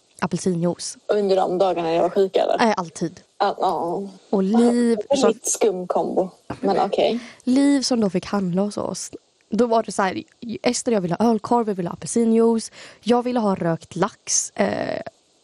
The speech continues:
Speaker 1: potatisar
Speaker 2: Okej.
Speaker 1: och rom. <clears throat> Alltså,
Speaker 2: Okej.
Speaker 1: alltså fiskrom, inte rom som
Speaker 2: Ja, jo.
Speaker 1: <laughs> sprit.
Speaker 2: Ja.
Speaker 1: Och Liv som älskar att laga mat, och jag minns att hon stod utanför och gav oss, äh, påsen och bara: "Jag är seriöst oroliga för er."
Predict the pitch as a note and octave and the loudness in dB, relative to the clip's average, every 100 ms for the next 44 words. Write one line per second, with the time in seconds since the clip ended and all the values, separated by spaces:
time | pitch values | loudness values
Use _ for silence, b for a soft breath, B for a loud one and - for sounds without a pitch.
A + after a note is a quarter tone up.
0 | - F#3+ F3 E3 C#4+ G#3+ E3 E3 C4+ - | -6 0 0 0 0 2 2 2 -2 -2
1 | F#3 F3 D#3+ D#3 G#3 A3+ _ _ _ _ | 0 0 -2 -2 -2 -4 _ _ _ _
2 | - D4 B3+ F#3 - - F#3 - A#3 G#3 | 0 2 2 0 -6 -6 -4 -2 0 2
3 | F3 G#3 C4 F#3 F#3+ - - - F3+ E3+ | 2 0 -2 -8 -10 -10 -10 -6 -4 -4
4 | E3+ E3+ - F3 E3+ E3 D#3 G#3 F#3 G3 | -4 -8 -6 -4 -2 -4 -2 0 2 2
5 | F3+ - _ _ - - - C#4 - - | 2 -2 _ _ -14 -6 -4 -4 -6 -14
6 | B B B B B _ _ - G#3 G#3 | B B B B B _ _ -2 2 2
7 | A3 B3 B3+ _ - G#3+ A3+ A#3+ A3+ A3+ | 0 -2 -4 _ -4 0 2 2 0 -2
8 | - F#3 - F#3 F#3+ F3+ F3 F3+ G3+ G#3+ | -2 -6 -6 -8 -8 -6 -4 0 0 -2
9 | - G3+ G3 G3+ G3 F#3+ F3 - - G#3 | -6 -4 -2 -2 -2 -4 -4 -6 -4 -2
10 | G#3+ F#3 F#3 - F3+ - E3+ F#3 F3 G3 | -2 -4 -6 -4 -4 -4 -4 -4 -2 -4
11 | F#3+ - G#3 - - G3 F#3 - F#3+ F#3+ | -6 -6 -8 -10 -6 -4 -4 -6 -6 -4
12 | F3+ E3+ F3 G3+ - F#3+ E3+ E3 E3 - | -4 -4 -4 -4 -4 -4 -2 -2 -2 -6
13 | - _ _ - D#3+ D#3+ D#3 D#3+ - - | -10 _ _ -6 -4 -2 -2 -6 -6 -6
14 | F#3+ | -6